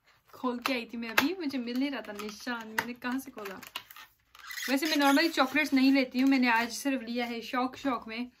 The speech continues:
लेकिन मैं chocolates लेके नहीं खाती हूँ। और ये रहा, मेरी बहन है ना राबिया, उसको chocolates बहुत पसंद है।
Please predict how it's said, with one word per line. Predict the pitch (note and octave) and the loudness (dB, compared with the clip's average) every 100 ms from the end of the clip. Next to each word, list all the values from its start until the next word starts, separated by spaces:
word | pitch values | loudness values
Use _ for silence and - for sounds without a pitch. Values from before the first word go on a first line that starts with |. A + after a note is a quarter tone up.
| _ - _ _ _ _ _ - | _ -20 _ _ _ _ _ -14
लेकिन | A3 A3 A3 B3+ | -10 -8 -4 -4
मैं | A#3+ A#3+ | -2 -4
chocolates | A#3+ A3+ A#3 A#3+ | -6 -8 -6 -8
लेके | G#3+ G#3 A3+ | -6 -6 -6
नहीं | A#3+ A#3 | -8 -8
खाती | G#3+ G3 G#3 | -12 -14 -12
हूँ। | A#3 A#3+ | -12 -10
और | G#3+ | -10
ये | G3+ G3+ G3+ G#3+ | -10 -10 -10 -10
रहा, | G#3 F#3+ A#3+ B3 B3+ B3+ - _ _ _ _ _ _ _ _ _ - | -12 -14 -12 -10 -10 -12 -16 _ _ _ _ _ _ _ _ _ -6
मेरी | A#3 B3 | -4 -2
बहन | A#3 A#3+ B3+ | -2 0 0
है | B3 | 0
ना | A#3+ B3+ | 0 -2
राबिया, | A#3 A3 G#3 A#3 A3+ | -2 -4 -6 -8 -8
उसको | A#3+ - | -8 -12
chocolates | - A3 A3 B3 - | -12 -12 -8 -10 -8
बहुत | A3 A3 A3 | -8 -8 -8
पसंद | A#3 A#3 A#3 | -10 -8 -4
है। | C4 D#4+ | -4 -4